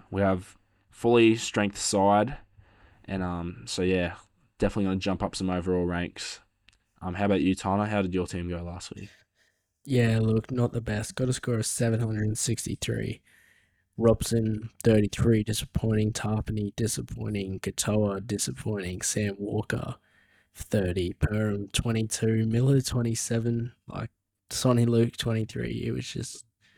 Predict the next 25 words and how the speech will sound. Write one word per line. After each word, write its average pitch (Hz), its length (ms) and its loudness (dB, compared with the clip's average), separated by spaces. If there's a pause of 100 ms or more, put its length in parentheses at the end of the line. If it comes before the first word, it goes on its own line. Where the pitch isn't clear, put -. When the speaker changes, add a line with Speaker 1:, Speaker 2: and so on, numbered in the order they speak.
(520)
Speaker 2:
yeah. 80 380 -4 (280)
Cartwright, 110 680 2
twenty-eight. 110 640 -2 (500)
It - 220 -12
was - 200 -16
just - 360 -6 (880)
really 117 440 6
frustrating, 113 720 -4
but, 117 260 -10 (960)
um, 92 260 -4
most 117 260 4
of 113 60 -2
those 113 260 2
were 110 240 -4 (540)
highly 113 420 0
owned, 127 440 -2 (100)
so - 380 -10 (840)
it's - 140 -4
all 104 60 0
right. 101 200 0
I 110 60 0
could - 160 -2
take - 280 -2
that. 104 260 0 (300)
Um, - 260 -8